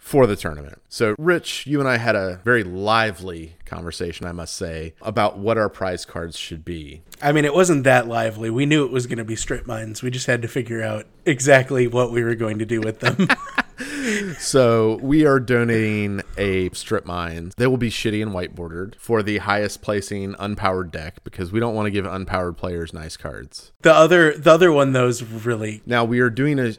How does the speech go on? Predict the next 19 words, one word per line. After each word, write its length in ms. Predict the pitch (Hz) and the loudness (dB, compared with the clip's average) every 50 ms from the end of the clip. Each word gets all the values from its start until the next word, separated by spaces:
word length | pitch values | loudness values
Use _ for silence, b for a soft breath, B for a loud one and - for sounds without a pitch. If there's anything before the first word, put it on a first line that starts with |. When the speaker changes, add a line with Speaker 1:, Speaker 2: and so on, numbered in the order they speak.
| - - | -10 -6
Speaker 1:
a 140 | - 101 98 | -6 -4 -4
special 640 | - - - - - - - 151 151 - - 151 143 | -4 -8 -8 -10 -6 -2 0 0 0 0 -2 -2 0
donation 840 | 131 131 120 113 107 101 95 90 - - 95 92 90 90 90 90 - _ - - - | 2 2 2 2 0 -2 -4 -4 -6 -6 -8 -6 -6 -8 -8 -10 -14 _ -20 -20 -18
for 320 | - - 95 95 95 92 | -12 -8 -4 -2 -2 -2
Dave 380 | 90 87 - 92 90 90 87 - | -2 -2 -2 -2 -2 -2 -4 -6
to 100 | - - | -8 -8
auction. 520 | 64 76 78 - - - - 50 - - - | -8 -8 -10 -10 -12 -12 -14 -14 -16 -16 -12
And 220 | - 92 92 101 | -10 -6 -4 -2
this 160 | 113 113 - - | -2 -2 0 -2
is 160 | 113 95 - | -4 -4 -4
where 440 | 104 107 98 92 92 92 90 87 85 | -2 0 0 2 2 0 -2 -4 -8
Speaker 2:
Mm. 40 | - 117 | -6 -2
Speaker 1:
Rich 260 | 120 127 123 - - | 0 0 0 0 -2
and 80 | 120 | 0
I 40 | 110 113 151 151 | 2 4 6 6
Speaker 2:
I 40 | 165 | 6
Speaker 1:
came 60 | - | 6
Speaker 2:
think 80 | 214 | 4
Speaker 1:
up 40 | 226 | 2